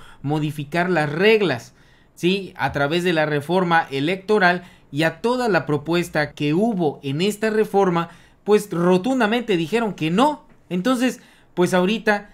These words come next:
con la mayoría simple, Morena puede pasar este plan B, pues obviamente lo van a hacer, y así como ellos en su momento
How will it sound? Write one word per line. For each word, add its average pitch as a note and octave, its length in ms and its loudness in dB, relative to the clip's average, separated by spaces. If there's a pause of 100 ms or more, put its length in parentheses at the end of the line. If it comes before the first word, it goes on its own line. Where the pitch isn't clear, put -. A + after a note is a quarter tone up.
con E3 200 0
la D#3+ 120 2
mayoría F3 760 0
simple, F3 580 -2 (140)
Morena E3 580 -4
puede A3+ 320 2
pasar F3 600 -6 (120)
este F3+ 320 -6
plan E3 340 -2
B, G#3+ 240 -2 (280)
pues F#3+ 220 -2
obviamente F#3 520 2
lo C#3 160 0
van E3 220 0
a F3+ 40 0
hacer, F3 340 -2
y E3 260 -6
así D#3+ 400 0
como D#3+ 320 -2
ellos F#3+ 320 -4
en C3+ 100 -6
su F#3+ 180 -8
momento F3 580 -4